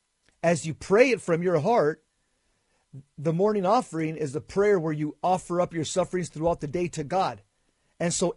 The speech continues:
everything you do throughout the day after you do the morning offering becomes a prayer. All your sufferings throughout the day become a prayer. Look what the morning offering says. "O Jesus, through the Immaculate Heart of Mary,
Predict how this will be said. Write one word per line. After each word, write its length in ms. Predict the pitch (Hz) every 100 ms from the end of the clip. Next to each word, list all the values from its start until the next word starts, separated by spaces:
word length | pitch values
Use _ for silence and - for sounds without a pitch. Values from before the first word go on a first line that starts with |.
| 214
everything 500 | 220 220 - 233 208
you 80 |
do 140 | 165 208
throughout 380 | - 180 190 185
the 80 |
day 240 | 151 214 196
after 240 | 175 -
you 100 | 170
do 100 | 160
the 60 | 175
morning 300 | 160 165 156
offering 440 | 202 - 160 156 _ _ _ 127 107
becomes 840 | 190 147 - 190 196 196 160 - _ _ _ _ 165
a 100 | 170
prayer. 680 | - - 208 220 143 113 _
All 240 | 156 196 233
your 140 | 226
sufferings 440 | - 202 - 208
throughout 240 | - 185 196
the 60 |
day 240 | 175 208 190 _ _
become 360 | 139 160 196 180
a 40 |
prayer. 380 | 156 208 226 143 - _
Look 220 | 185 233
what 120 | 302 -
the 80 |
morning 280 | 202 214 208
offering 360 | 190 196 185 147
says. 400 | - 123 101 - _ _ _ _ _ -
"O 120 | 156
Jesus, 760 | 127 110 220 180 247 240 - - _ _ _ _
through 120 | - 165
the 120 | 151
Immaculate 440 | 156 196 214 220
Heart 220 | 190 208
of 100 | 214
Mary, 420 | 180 143 131 147